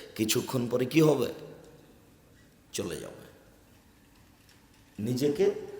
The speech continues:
পথিক মনে করিও। তিন, উদ্দ নাফসাক মিন আহলিল কবরে, নিজেকে একজন কবরের সদস্য মনে করিও। আমি আব্দুর রাজ্জাক বিন ইউসুফ,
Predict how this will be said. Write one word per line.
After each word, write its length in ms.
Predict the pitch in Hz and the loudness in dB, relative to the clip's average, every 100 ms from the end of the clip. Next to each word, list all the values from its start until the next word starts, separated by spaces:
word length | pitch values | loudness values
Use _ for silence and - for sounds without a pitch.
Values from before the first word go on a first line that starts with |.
| - - - | -16 -16 -6
পথিক 520 | 107 - 135 139 - | -6 -2 -2 -2 -2
মনে 220 | 151 151 | -2 -2
করিও। 420 | 147 151 160 - - - - - - - - - - - - - - - - | -2 0 0 0 -2 -10 -16 -20 -20 -20 -20 -20 -20 -20 -20 -20 -20 -20 6
তিন, 560 | 277 320 294 196 - - - - - - - | 12 12 12 12 8 2 -4 -8 -12 -16 -8
উদ্দ 520 | 90 - 233 269 - | 2 12 12 12 12
নাফসাক 640 | 180 175 233 - 190 165 156 | 12 12 12 10 6 6 6
মিন 160 | 156 | 6
আহলিল 420 | 147 131 135 143 127 117 | 6 6 6 4 2 2
কবরে, 520 | 117 107 160 185 120 - - - - - | 0 6 8 8 6 2 -6 -8 -12 -4
নিজেকে 460 | 113 147 147 160 160 | 4 6 6 6 6
একজন 320 | - 160 - - | 4 2 0 -2
কবরের 560 | - 117 113 120 127 135 | 2 4 4 4 4 2
সদস্য 540 | - 131 123 131 - | 2 0 -2 -2 0
মনে 280 | 139 131 135 | 0 0 -2
করিও। 320 | 131 135 135 - - - - - - - - - - - - - - - - - - - - - - - - - - | -2 -2 -4 -6 -12 -20 -20 -20 -20 -20 -20 -20 -20 -20 -20 -20 -20 -20 -20 -20 -20 -20 -20 -20 -20 -20 -20 -20 -2
আমি 240 | 120 147 160 | 4 8 8
আব্দুর 260 | 143 147 | 8 8
রাজ্জাক 320 | 147 - 156 139 | 8 10 8 8
বিন 160 | 160 | 8
ইউসুফ, 340 | 165 156 156 | 10 10 8